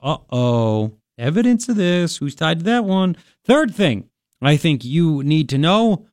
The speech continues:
despite Democrats and dumb Republicans like Lindsey Graham and the rest of them, that, and, and Jeff Flake, that they,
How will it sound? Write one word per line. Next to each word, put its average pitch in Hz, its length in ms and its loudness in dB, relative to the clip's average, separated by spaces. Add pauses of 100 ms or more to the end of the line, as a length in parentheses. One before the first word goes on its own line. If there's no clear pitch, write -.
(960)
despite 165 600 0
Democrats 208 580 2
and 156 160 2
dumb 208 220 4
Republicans 160 640 0
like 127 140 -2
Lindsey 147 240 2
Graham 147 260 0
and 135 60 -2
the 131 60 -2
rest 139 220 -4
of 120 60 -6
them, 120 140 0
that, 123 240 -4
and, 120 360 -2
and 139 180 2
Jeff 160 220 2
Flake, 143 580 -2 (300)
that 160 120 0
they, 151 280 2